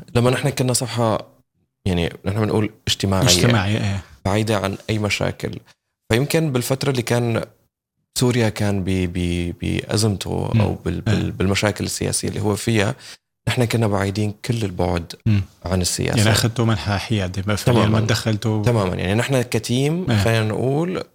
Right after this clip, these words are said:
Speaker 1: كان كل واحد
Speaker 2: كم شخص كنتوا أنتوا بس مشان؟
Speaker 1: أوكي، هلأ نحن كان تتفاوت. آه، أول شيء كنا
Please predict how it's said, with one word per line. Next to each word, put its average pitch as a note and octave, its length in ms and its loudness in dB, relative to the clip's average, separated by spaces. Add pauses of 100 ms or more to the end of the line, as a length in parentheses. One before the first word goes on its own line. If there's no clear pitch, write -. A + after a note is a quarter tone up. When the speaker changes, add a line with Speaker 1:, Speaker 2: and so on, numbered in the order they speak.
(180)
Speaker 1:
كان A#2 100 2
كل A#2 140 2
واحد A2+ 460 0 (180)
Speaker 2:
كم C3+ 120 4
شخص - 280 0
كنتوا A#2+ 280 0
أنتوا B2 220 -2
بس A2 260 0
مشان؟ G2+ 600 -2
Speaker 1:
أوكي، G#2+ 340 2
هلأ A2 240 0
نحن A#2+ 220 0
كان B2+ 260 0
تتفاوت. A2 800 -2 (140)
آه، G2 240 0
أول G2+ 220 0
شيء - 160 -4
كنا F#2 340 -2